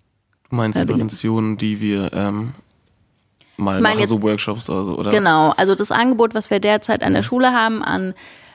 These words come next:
Speaker 2: ähm, zu psychischen Erkrankungen, auch zu Drogen oder zu Ernährung oder so, meinst du, das ist ausreichend?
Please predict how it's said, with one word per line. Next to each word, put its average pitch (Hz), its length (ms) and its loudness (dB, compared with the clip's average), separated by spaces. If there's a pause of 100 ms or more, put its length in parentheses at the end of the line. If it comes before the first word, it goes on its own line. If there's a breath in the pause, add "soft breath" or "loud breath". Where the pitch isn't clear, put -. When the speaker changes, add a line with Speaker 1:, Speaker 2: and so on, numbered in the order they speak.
(140 loud breath)
Speaker 2:
ähm, 180 600 0 (160)
zu - 160 -4
psychischen 190 520 -2
Erkrankungen, 175 1000 -2
auch - 180 -2
zu - 160 -4
Drogen 180 960 2 (120)
oder 170 420 2
zu 160 640 -2 (120)
Ernährung 175 720 2 (200)
oder 170 200 4
so, 165 240 2
meinst 170 300 0
du, 196 40 -2
das 190 200 -2
ist - 180 -2
ausreichend? 226 800 0